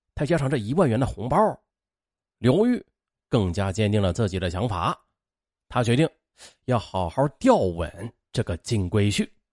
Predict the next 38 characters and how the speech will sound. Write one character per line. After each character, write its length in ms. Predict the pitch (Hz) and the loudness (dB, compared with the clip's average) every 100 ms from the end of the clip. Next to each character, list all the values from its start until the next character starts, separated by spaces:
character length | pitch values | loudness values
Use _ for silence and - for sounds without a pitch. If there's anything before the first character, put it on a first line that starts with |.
| _ _ _ _ _ _ _ _ _ _ _ _ | _ _ _ _ _ _ _ _ _ _ _ _
那 200 | 113 104 | 0 2
天 140 | 117 104 | 4 0
晚 140 | 85 | 0
上， 120 | 175 - _ _ _ _ _ _ - - _ _ _ | -4 -8 _ _ _ _ _ _ -20 -20 _ _ _
李 240 | 160 202 | 0 2
胜 220 | 214 262 214 | 4 2 4
送 200 | 285 220 | 2 2
走 120 | 85 | 2
了 100 | 90 | 0
父 180 | 233 196 | 2 2
亲， 160 | 147 - _ _ _ _ _ _ _ | 2 -10 _ _ _ _ _ _ _
便 260 | 107 98 | -2 0
带 100 | 92 | -2
着 120 | 104 90 | -2 -2
刘 260 | 87 92 | -2 -2
玉 240 | 180 220 - _ _ | -2 -4 -8 _ _
来 160 | 104 | -2
到 80 | 110 | 0
了 120 | 98 | -2
自 160 | 95 120 | 0 -2
己 120 | 95 | -2
的 280 | 87 90 90 - _ | -4 -4 -6 -10 _
租 240 | - 208 | -4 -2
的 80 | - | -2
房 280 | - 82 101 | -4 -8 -6
子 120 | 196 | -6
里。 120 | - _ _ _ _ _ _ _ _ _ _ | -6 _ _ _ _ _ _ _ _ _ _
就 160 | 117 82 | -6 -4
这 180 | 90 | -4
样， 220 | 85 82 - _ _ _ | -6 -8 -14 _ _ _
两 240 | - 101 82 | -4 -2 -2
人 160 | 90 - | -6 -6
第 180 | 180 - | -8 -8
一 240 | - 220 254 | -2 0 2
次 280 | 220 - _ _ _ _ _ | 2 -2 _ _ _ _ _
发 160 | 101 87 | -6 -6
生 180 | - 90 | -8 -12
了 220 | - | -12